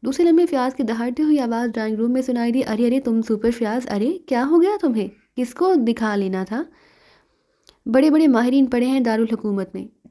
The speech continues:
इमरान ने चौंक कर सीधे होते हुए बड़े हैरत भरे लहजे में कहा। सुपर फ्याज की हालत इस वक्त देखने वाली थी। चेहरा गुस्से की शिद्दत से ना सिर्फ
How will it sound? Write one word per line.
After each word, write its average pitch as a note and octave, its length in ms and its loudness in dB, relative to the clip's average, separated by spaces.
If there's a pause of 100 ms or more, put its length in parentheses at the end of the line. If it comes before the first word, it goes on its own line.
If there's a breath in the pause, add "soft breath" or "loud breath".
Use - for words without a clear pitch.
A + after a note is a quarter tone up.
(140)
इमरान C#4 280 2
ने E4+ 80 6
चौंक C4+ 240 0
कर D4 60 -2
सीधे C4+ 240 -2
होते C4+ 260 2
हुए C4+ 140 0
बड़े B3 200 0
हैरत C4+ 240 0
भरे C4 200 0
लहजे G#3 260 0
में A3 100 -2
कहा। A3+ 200 -4
सुपर A#3+ 220 -2
फ्याज A3+ 280 -4
की C4 80 -4
हालत A#3 220 -2
इस A#3 140 -4
वक्त A3 120 -2
देखने G#3+ 320 -4
वाली G#3 320 -2
थी। B3 200 -4
चेहरा A#3 340 -2
गुस्से A#3 320 0
की D4+ 160 2
शिद्दत C#4 300 0
से D4+ 100 -2
ना G#3+ 280 0
सिर्फ B3 260 -4